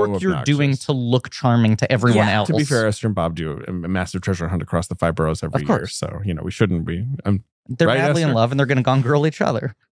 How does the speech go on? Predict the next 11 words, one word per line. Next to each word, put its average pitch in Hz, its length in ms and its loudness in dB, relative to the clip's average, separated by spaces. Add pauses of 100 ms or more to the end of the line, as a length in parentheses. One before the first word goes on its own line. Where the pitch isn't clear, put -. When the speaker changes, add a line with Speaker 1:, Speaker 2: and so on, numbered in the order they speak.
(800)
Speaker 2:
Uh, 131 260 2 (100)
but 139 220 0
just - 260 0
the, 156 160 2 (280)
the, 160 200 0
you're 190 560 2
feeling 190 580 0
like, 117 200 -6
"Oh 156 160 -2
God, 135 340 0
this, 143 200 -2